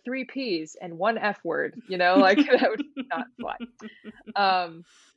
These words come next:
Speaker 1: so yeah, pressure to, uh, have as many followers as possible,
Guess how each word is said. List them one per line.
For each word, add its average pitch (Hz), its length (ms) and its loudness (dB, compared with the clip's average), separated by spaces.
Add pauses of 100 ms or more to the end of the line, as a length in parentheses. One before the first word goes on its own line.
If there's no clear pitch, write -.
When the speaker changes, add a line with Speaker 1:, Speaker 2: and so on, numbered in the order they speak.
(160)
Speaker 1:
so 185 400 -2
yeah, 262 240 -4 (340)
pressure 214 680 -2
to, 180 540 -6 (140)
uh, 165 240 -2 (800)
have 214 440 2
as 226 200 -2
many 339 300 -4
followers 311 500 -4
as 277 100 -18
possible, 240 760 -6